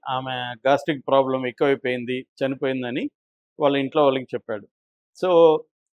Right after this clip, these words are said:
ఆ, దాన్ని అప్పుడు, ఆ, పోస్ట్ మార్టం చేయాలన్నారు అక్కడ హాస్పిటల్లో. ఎందుకంటే హాస్పిటల్కి తీసుకెళ్లారు.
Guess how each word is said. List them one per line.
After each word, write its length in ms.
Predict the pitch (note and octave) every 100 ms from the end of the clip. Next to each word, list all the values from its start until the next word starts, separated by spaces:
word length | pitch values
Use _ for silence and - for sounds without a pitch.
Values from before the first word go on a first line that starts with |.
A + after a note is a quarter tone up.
| _ -
ఆ, 320 | C#3 C#3 C#3+ D3 D3+ _
దాన్ని 400 | C#3 D#3+ F3+ F#3+
అప్పుడు, 500 | F3 D#3+ D#3+ D3+ D3 -
ఆ, 460 | C#3+ C3+ B2+ B2+ B2+ B2+ _ _ _
పోస్ట్ 240 | E3+ F3 F3+
మార్టం 400 | F3 D3 D#3 D3
చేయాలన్నారు 520 | C#3 C3+ B2+ B2 A#2+
అక్కడ 240 | B2 A#2+
హాస్పిటల్లో. 640 | A#2+ B2+ - A#2+ A#2 B2 - C#3
ఎందుకంటే 380 | C#3 D3 D3+
హాస్పిటల్కి 500 | C#3+ D#3 F#3 D#3+ D3+
తీసుకెళ్లారు. 640 | C3 B2+ - B2 A#2+ B2+